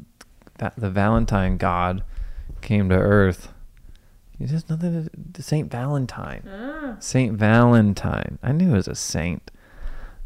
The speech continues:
Speaker 1: Um,
Speaker 2: Saint Cupid.
Speaker 1: <laughs>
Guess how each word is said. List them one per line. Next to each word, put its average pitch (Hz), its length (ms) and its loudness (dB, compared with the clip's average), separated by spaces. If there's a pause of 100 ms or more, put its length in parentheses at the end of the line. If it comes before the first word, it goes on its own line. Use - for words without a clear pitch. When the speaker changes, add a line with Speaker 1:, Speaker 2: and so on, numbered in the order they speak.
(100)
Speaker 1:
Um, 95 580 6
Speaker 2:
Saint 196 500 -2
Cupid. 208 720 -16 (560)
Speaker 1:
<laughs> - 0 -